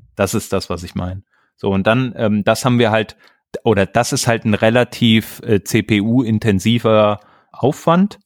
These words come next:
weil du halt irgendwie entweder Checksummen bilden musst oder du musst, äh, tatsächlich Daten manchmal vergleichen. Ganz häufig muss man Daten vergleichen. Und dann musst du halt noch herausfinden, was soll danach passieren, ne? Wenn, wenn du zum Beispiel ein Datenbank-Update schreiben willst, dann, dann musst du halt gucken, dass du das richtig schreibst.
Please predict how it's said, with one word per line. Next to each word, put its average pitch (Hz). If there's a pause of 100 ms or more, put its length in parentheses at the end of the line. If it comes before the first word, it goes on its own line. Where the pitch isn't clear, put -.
(100)
weil 98
du 92
halt 92
irgendwie 95
entweder 92
Checksummen 107
bilden 98
musst 98
oder 95
du 95
musst, 98 (300)
äh, 92
tatsächlich 117
Daten 104
manchmal 98
vergleichen. 95
Ganz 98
häufig 98
muss 92
man 92
Daten 127
vergleichen. 98
Und -
dann 98
musst 101
du 107
halt 95
noch 104
herausfinden, 101 (260)
was 98
soll 98
danach 95
passieren, 95
ne? 123
Wenn, 101
wenn 95
du 95
zum 95
Beispiel 92
ein 92
Datenbank-Update 104
schreiben 98
willst, 95
dann, -
dann -
musst 104
du 101
halt 92
gucken, -
dass 95
du -
das 92
richtig 117
schreibst. 98